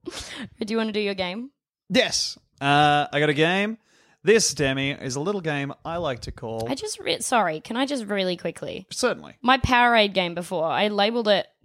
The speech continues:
Speaker 1: like, the document, Powerade flavors, Emrika and South Korea.
Speaker 2: Okay.
Speaker 1: Hey, I'm Emrika. Sorry, I, I, I took your name off the project because I sort of did most of the work.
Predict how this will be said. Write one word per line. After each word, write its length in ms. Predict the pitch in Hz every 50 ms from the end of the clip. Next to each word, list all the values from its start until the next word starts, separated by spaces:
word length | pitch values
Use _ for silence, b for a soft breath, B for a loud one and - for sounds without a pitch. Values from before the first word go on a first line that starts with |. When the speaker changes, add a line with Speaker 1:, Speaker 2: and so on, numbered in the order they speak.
| - -
Speaker 1:
like, 280 | - - 190 170 135 - _
the 280 | - 208 208 190 180 170
document, 640 | 165 - 196 190 190 - 214 185 170 151 - -
Powerade 560 | - - 190 196 220 226 220 214 202 196 190
flavors, 680 | - - - 196 190 190 185 170 185 180 180 175 170 - _ _ _ _
Emrika 760 | - 233 233 247 254 247 240 240 - - 247 214 208 208 196 - -
and 200 | 208 208 196 196
South 320 | - - 202 190 220 202 - -
Korea. 460 | - 196 175 175 175 170 135 120 175 b b b b b b -
Speaker 2:
Okay. 420 | 139 135 123 - - 117 - - - _ _ _
Speaker 1:
Hey, 180 | - 165 180 151
I'm 180 | - 190 190 190
Emrika. 580 | 143 160 165 151 190 - - - 101 - - 202 220 _ _ _ b b b b b b _ _ _ - - - - - - - - - - - -
Sorry, 200 | - - 202 196
I, 240 | 185 226 240 233 262
I, 40 | 262 -
I 100 | - 262 262
took 180 | - 285 -
your 100 | 285 262
name 220 | 240 226 214 214 208
off 140 | 196 196 -
the 160 | - 175 170 160
project 460 | - 170 147 147 - 143 123 101 -
because 280 | - - - - - -
I 140 | 131 127 - -
sort 200 | - - 101 95
of 60 | -
did 140 | - - -
most 180 | - - - -
of 40 | -
the 40 | 98
work. 280 | - - - - -